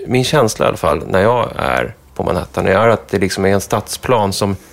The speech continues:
jag ska inte säga att den tvingar mig, men den, den, den, den får mig hela tiden att, att röra mig.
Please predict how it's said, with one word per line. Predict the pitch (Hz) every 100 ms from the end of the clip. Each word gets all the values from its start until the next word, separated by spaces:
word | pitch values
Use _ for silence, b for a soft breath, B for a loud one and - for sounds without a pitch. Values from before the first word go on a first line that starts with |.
| B B B B _ _ _ _ _ _ _ -
jag | 104
ska |
inte | 95 -
säga |
att |
den | 110 92
tvingar | - 117 117 147
mig, | 104
men | 95 104
den, | 117 98
den, | 120 113 - -
den, | 117 107 117
den | 113 107 -
får | - 143 143
mig | 110
hela | 101 98
tiden | 101 98
att, | 92
att | - 104
röra | 107 123 113 135
mig. | 113 65 -